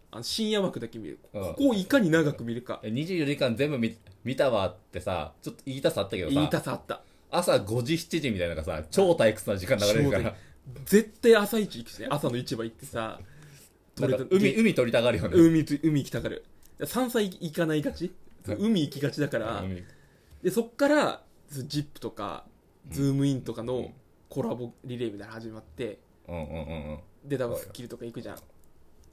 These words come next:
Speaker 1: 行く、あれだ、ヒデちゃんとさ、あれもやってたし。
Speaker 2: あれね。あ、あれね。あの、沢尻エリカの、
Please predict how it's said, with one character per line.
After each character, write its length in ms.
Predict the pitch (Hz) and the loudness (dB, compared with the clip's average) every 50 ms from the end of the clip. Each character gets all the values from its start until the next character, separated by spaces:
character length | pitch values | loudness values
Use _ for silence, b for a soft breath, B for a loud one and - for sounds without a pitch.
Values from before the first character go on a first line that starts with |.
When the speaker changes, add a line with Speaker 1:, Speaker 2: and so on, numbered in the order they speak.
| - - - - - - | -20 -20 -20 -20 -20 -20
Speaker 1:
行 100 | 135 - | -18 -16
く、 160 | - - 110 | -14 -12 -10
あ 120 | 107 117 | -8 -8
れ 60 | 117 | -8
だ、 80 | 117 123 | -8 -8
ヒ 140 | - - 151 | -8 -6 -4
デ 100 | 143 131 | -4 -4
ち 80 | 123 | -4
ゃ 40 | 120 | -8
ん 60 | 98 | -10
と 80 | - 120 | -12 -14
さ、 240 | - - - - - | -16 -16 -18 -18 -14
あ 100 | - 117 | -10 -8
れ 80 | 117 120 | -8 -8
も 100 | 117 117 | -8 -10
や 40 | 117 | -12
っ 40 | |
て 80 | - - | -12 -16
た 60 | 110 | -18
し。 200 | - - - - - _ _ _ _ _ - - - - - - b b b b b - | -18 -18 -20 -20 -20 _ _ _ _ _ -20 -20 -20 -20 -20 -20 b b b b b -8
Speaker 2:
あ 100 | - 92 | -4 -4
れ 80 | 98 | -2
ね。 220 | 101 117 143 117 113 | 0 -2 -2 -2 -2
あ、 220 | 101 95 95 92 90 | -2 -2 -2 0 0
あ 60 | 95 | 0
れ 80 | 110 | 0
ね。 220 | 110 135 165 - - - - b b b b b b b b _ | 0 0 0 -2 -6 -16 -20 b b b b b b b b _
あ 100 | - 107 | -8 -6
の、 180 | 95 92 92 92 | -4 -4 -4 -4
沢 240 | 98 - 123 135 135 | -2 2 2 2 2
尻 180 | 120 107 92 | 2 0 -2
エ 40 | 95 95 | -2 -4
リ 60 | 95 | -4
カ 160 | - 92 82 | -4 -4 -4
の、 200 | 80 78 80 | -4 -6 -8